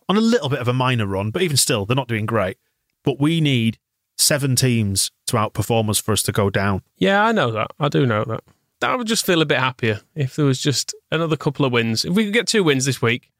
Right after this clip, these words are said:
Speaker 1: then it's done, isn't it?
Speaker 2: That's done. We can just end those discussions there,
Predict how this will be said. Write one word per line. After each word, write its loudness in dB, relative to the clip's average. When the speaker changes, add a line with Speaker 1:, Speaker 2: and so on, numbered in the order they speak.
Speaker 1:
then 0
it's -6
done, 0
isn't 0
it? -4
Speaker 2:
That's 0
done. 0
We 0
can 2
just 0
end 2
those 2
discussions -2
there, 0